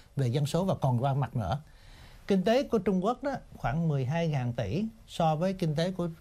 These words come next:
của Hoa Kỳ là mười chín ngàn tỷ. Đời sống trung bình của một người dân Trung Quốc, nếu mình lấy tất cả G D P Trung, của Trung Quốc, mình chia cho số người dân đó, thì khoảng tám ngàn rưỡi đô la.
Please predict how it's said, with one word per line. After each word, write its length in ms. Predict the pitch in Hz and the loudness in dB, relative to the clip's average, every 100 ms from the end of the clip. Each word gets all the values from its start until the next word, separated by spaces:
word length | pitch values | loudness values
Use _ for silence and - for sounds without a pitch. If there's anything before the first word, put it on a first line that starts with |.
| - | -4
của 60 | 170 | 0
Hoa 140 | 156 | 0
Kỳ 180 | 127 123 | 0 0
là 80 | 117 | 0
mười 160 | 120 113 | 0 0
chín 180 | 151 | 0
ngàn 200 | 185 113 | 0 0
tỷ. 260 | 113 85 160 - - - - - - - 175 | 0 -2 -2 -6 -20 -20 -20 -20 -20 -6 0
Đời 300 | 180 175 160 | 2 4 2
sống 340 | 214 233 302 - | 2 0 -2 0
trung 320 | 269 254 254 | 2 4 4
bình 260 | 190 180 165 | 6 4 2
của 100 | 190 | 2
một 180 | 196 160 | 2 2
người 340 | 156 156 151 | 2 2 2
dân 260 | 165 196 196 | 2 0 0
Trung 240 | 196 185 | 0 2
Quốc, 120 | 226 233 | 2 2
nếu 140 | 226 | 2
mình 180 | 247 139 | 2 0
lấy 140 | 175 | 0
tất 280 | 214 - - | -2 -4 -4
cả 180 | - 139 202 | -4 -2 0
G 40 | |
D 120 | 190 190 - | 2 0 2
P 200 | 180 180 | 0 0
Trung, 140 | 175 165 | -4 -2
của 180 | 147 | -2
Trung 240 | 165 185 170 | 0 0 0
Quốc, 220 | 247 196 | 0 -2
mình 120 | 131 | -4
chia 320 | 123 196 196 | 0 0 2
cho 180 | 185 190 | 2 0
số 180 | 147 214 | 0 0
người 200 | 214 135 | 2 2
dân 220 | 170 185 | 2 2
đó, 120 | 208 226 - - - - | 2 0 -8 -20 -12 -2
thì 120 | 139 | -2
khoảng 340 | 123 107 170 | 0 -2 -2
tám 380 | 185 170 202 262 | -2 -2 0 0
ngàn 260 | 175 131 120 | 0 0 0
rưỡi 220 | 120 127 | 0 0
đô 140 | 190 151 | 2 2
la. 200 | 139 | 2